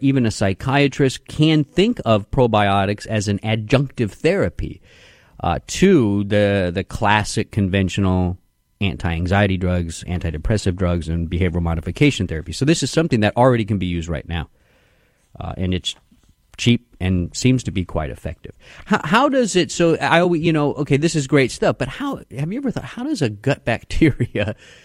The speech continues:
<laughs> you know, affect, how does a balanced microbiome, healthy gut bacteria, how can those bugs down there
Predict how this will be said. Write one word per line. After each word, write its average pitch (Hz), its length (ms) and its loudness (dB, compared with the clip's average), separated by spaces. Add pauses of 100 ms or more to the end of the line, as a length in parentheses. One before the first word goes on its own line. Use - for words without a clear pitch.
(320)
<laughs> - 640 -20
you 123 120 -2
know, 104 260 -4 (100)
affect, - 460 -4
how 165 120 0
does 214 160 0
a 143 80 4
balanced 185 720 0
microbiome, 123 1000 -2 (460)
healthy 190 380 -2
gut 156 220 0
bacteria, 127 360 0
how 208 460 -6
can 131 160 0
those 143 400 0
bugs 120 460 0
down 90 320 0
there 87 360 -2